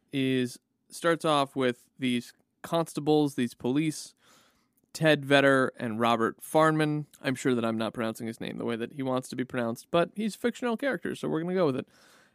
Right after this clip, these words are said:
And they come across a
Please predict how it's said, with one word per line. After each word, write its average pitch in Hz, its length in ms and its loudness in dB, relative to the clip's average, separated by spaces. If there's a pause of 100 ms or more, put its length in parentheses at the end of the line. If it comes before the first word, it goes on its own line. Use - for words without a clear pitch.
(140)
And 156 420 0
they 180 240 2
come 202 380 -2 (120)
across 131 600 -2 (120)
a 127 360 -4